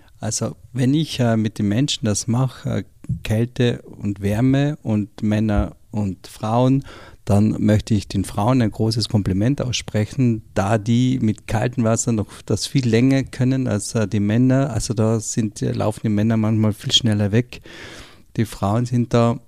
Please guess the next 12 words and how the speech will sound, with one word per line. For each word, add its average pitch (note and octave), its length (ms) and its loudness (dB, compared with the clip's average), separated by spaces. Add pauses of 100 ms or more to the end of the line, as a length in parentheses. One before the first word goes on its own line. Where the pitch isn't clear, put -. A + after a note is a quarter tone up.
(240)
unter G#2 240 2
Anführungszeichen A2 680 0
härter G#2 480 2
im A#2+ 160 4
Nehmen. C3 500 4 (720)
Und A#2+ 480 2 (100)
die A#2 80 2
Kunst - 420 2
dabei B2+ 340 4
ist C3 140 2
ja C3 80 2
immer C#3 640 4